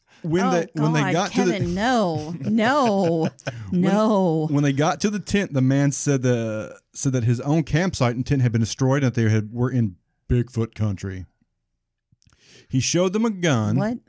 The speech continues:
Speaker 1: <laughs> He showed them a gun in his back pocket and told them to run if we hear shots, Ginn said. The man and his son then left.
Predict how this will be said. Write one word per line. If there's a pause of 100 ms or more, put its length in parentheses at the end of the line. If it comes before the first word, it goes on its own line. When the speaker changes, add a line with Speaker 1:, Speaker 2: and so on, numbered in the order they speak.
(280)
Speaker 1:
<laughs> (600)
He
showed
them
a
gun
in
his
back
pocket
and
told
them
to
run
if
we
hear
shots,
Ginn
said. (540)
The
man
and
his
son
then
left.